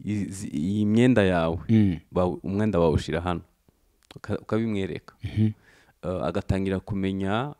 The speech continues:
Speaker 1: ahari bwa, uburyo ari bwambare kamba mbiri, eh, ko agomba kwa, uburyo ari bu-, ahari bushira ikintu cye,
Speaker 2: Mhm.
Speaker 1: eh, igikinisho cye ukamwereka ahari bukibike,
Speaker 2: Mm.
Speaker 1: eh, ugakomeza kumutegura gutyo.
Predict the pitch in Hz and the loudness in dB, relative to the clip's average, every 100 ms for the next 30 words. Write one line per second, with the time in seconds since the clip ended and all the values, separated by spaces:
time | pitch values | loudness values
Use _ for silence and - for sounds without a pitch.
0 | - - 98 113 120 101 - 98 85 95 | -10 -4 -2 -2 -2 -4 2 2 2 -2
1 | 104 113 110 110 104 107 101 - 90 90 | 0 0 0 0 2 2 0 -2 -2 -2
2 | 95 98 101 101 101 _ _ _ _ _ | -2 -2 -2 -4 -8 _ _ _ _ _
3 | - 87 90 87 85 104 98 98 98 - | -6 -2 0 -2 -2 -2 0 2 2 2
4 | 107 85 65 76 87 87 92 101 101 92 | 4 4 2 -2 -2 -2 0 0 0 -2
5 | 82 82 101 98 87 85 - 95 101 - | -2 0 0 -2 -2 -6 -8 -8 -8 -4
6 | 85 95 92 - 92 92 98 85 90 87 | -4 -4 -4 -2 0 0 -4 -6 -6 -6
7 | - - 90 92 - 107 101 - 113 107 | -10 -6 -2 -2 -2 -4 -6 0 2 4
8 | 98 127 127 - 139 - 98 95 90 98 | 4 4 4 4 2 2 0 0 0 0
9 | 107 107 92 - 98 113 113 - 107 107 | 2 2 0 0 2 2 2 0 0 2
10 | 110 107 95 90 90 - 92 92 92 82 | 2 4 2 -2 -10 -6 -2 0 0 0
11 | 87 98 - 98 82 82 90 92 107 117 | 0 -2 0 -2 2 0 0 -2 -2 2
12 | 101 82 85 90 101 - | 2 4 4 4 2 -4